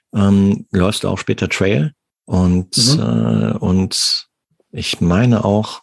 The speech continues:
Speaker 1: ein Teil, oder ich meine auch Mara-, mit dem Mountainbike kannst du auch machen. Also hier im Süden ist sowieso halt, äh, Trail laufen hoch im Kurs und, ähm, ist aber nicht meins. Das ist echt nicht mein Ding.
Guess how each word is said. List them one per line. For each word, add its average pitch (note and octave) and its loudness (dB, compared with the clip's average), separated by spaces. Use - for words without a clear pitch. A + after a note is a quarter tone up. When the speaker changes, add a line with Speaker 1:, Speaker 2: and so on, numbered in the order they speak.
Speaker 1:
ein G#2 -2
Teil, G#2+ 0
oder F2 0
ich - -2
meine A#2+ 2
auch A2 -4
Mara-, A2+ 0
mit - 0
dem - 0
Mountainbike D#2+ 0
kannst - -6
du - -8
auch F#2 -4
machen. D#2 -8
Also F#2+ 0
hier G2+ 4
im G#2+ 2
Süden A#2 4
ist G#2 2
sowieso F#2 2
halt, D#2+ -4
äh, F2 2
Trail G2 0
laufen F2+ 2
hoch - -2
im F#2+ 0
Kurs - -6
und, D#2+ -2
ähm, E2 -2
ist G2 0
aber F2+ 2
nicht F#2 0
meins. E2 0
Das E2 -4
ist E2 -2
echt D2+ -4
nicht D2+ -4
mein D2 0
Ding. D2 -4